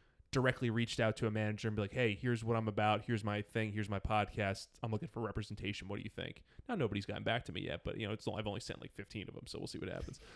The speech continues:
But I, I like that 'cause it's like, it's one, one, planting a seed and maybe it pays off. Like, it, it allows, like, a glimmer of hope and a glimmer of optimism. Whereas, like, going to hang out at a show or going to do a, a bad open mic doesn't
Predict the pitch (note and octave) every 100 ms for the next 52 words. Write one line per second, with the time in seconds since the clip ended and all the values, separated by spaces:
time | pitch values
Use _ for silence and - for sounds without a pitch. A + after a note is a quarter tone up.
0 | - - - - C#3 - D3+ B2+ - -
1 | - - D3+ D3 C#3 C3+ D#3 D#3 C3+ E3
2 | B2 - B2+ A2+ - _ - B2 A2 A#2+
3 | C3 C3+ C3 C3+ - C3+ - C#3 C3+ D3
4 | C#3 - C3 B2+ B2 - - A2+ G#2 G#2+
5 | G#2+ G2+ A#2 G#2 G2+ G2 G#2 - A#2 G#2+
6 | C3 B2+ A#2 A#2 A#2+ B2 B2 A#2+ A2+ G#2
7 | A#2 A#2 A2+ G#2 - A2+ A2 G#2+ G#2 G#2
8 | G#2+ G#2 G2+ G#2 G2+ - G2+ G2+ G#2 G#2
9 | A2 G#2 G#2 G#2+ G#2 G#2 - - _ _
10 | _ _ - A2+ A#2 A2 A#2+ A#2+ A2+ -
11 | C#3 B2 A#2+ A2+ A2 G#2+ G#2+ G#2+ G#2 G#2+
12 | G#2+ G#2+ G#2 G#2+ G#2 A2 A2+ A2 G#2 G2+
13 | - A#2+ G#2+ G2+ G2